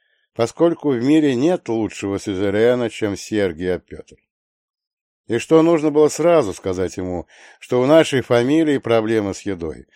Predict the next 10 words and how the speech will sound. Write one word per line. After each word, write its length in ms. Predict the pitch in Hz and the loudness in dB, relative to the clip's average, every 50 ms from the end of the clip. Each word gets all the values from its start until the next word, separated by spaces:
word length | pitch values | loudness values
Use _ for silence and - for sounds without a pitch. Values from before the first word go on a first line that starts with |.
| _ - - - _ _ - | _ -20 -20 -20 _ _ 0
Тогда 380 | 135 135 143 156 185 196 196 | 2 2 4 4 4 4 4
мы 180 | 180 170 170 175 | 4 4 4 4
уже 240 | 170 139 165 180 165 | 2 2 2 0 2
два 240 | 165 170 175 160 | 4 4 4 4
дня 280 | 127 107 113 135 160 175 | 4 2 0 2 2 0
питались 500 | - 147 - - 127 117 110 104 101 95 | 0 -2 -2 0 2 2 2 2 0 -2
бы 140 | 90 98 104 | -4 -6 -6
свежей 520 | - - - 104 123 143 143 120 131 127 113 | -6 -6 -4 0 2 2 2 2 0 -2 -2
жирной 460 | 90 92 110 107 98 92 101 98 98 | -2 -2 -2 -2 -2 -2 -2 -2 -2
олениной. 500 | 98 98 90 85 65 - - - - | -2 -4 -4 -6 -8 -12 -16 -20 -20